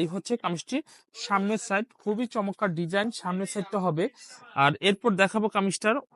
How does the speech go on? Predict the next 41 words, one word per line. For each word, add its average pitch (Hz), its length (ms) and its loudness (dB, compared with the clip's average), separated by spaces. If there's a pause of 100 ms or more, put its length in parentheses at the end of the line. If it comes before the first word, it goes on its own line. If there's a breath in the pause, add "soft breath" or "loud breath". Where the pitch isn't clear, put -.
(440)
আরো 208 180 4
একটা 202 160 0 (100)
ডিজাইন। 123 220 -2 (440 soft breath)
আমি 196 160 2
একটা 254 200 -2
কথা 240 140 4
বলে 233 320 4
নেই, 226 100 2 (120)
এই - 120 0
ডিজাইনটার 233 420 0
মধ্যে 220 220 2 (180)
দেখুন, 196 300 -2 (160)
আমরা 202 200 0
এখন 208 220 0
মেরুন 220 260 0
কালার 226 260 2
একটা 220 180 -6
থ্রি 220 160 -4
পিস 196 180 -6
দেখাচ্ছি, 196 340 -2 (440 soft breath)
গলাটা 202 400 2 (120)
কাটওয়ার্ক 208 440 0
করে 220 220 0
হবে। 185 200 0 (500 loud breath)
এবং 214 140 2 (160)
কালো 247 280 4
কালার 269 280 4
যেটা 240 180 2 (100)
দেখালাম 208 400 2
প্রথমে, 208 300 -2 (140)
ওই 220 160 2 (100)
থ্রি 226 220 -4
পিসটার 226 380 0
মধ্যে 214 280 0
কিন্তু 220 180 -4 (120)
কালার 214 300 6
হবে 190 140 -2 (100)
চারটা, 196 320 0 (680 soft breath)
চারটা 247 440 4 (100)
কালার 202 320 8
হবে। 123 160 0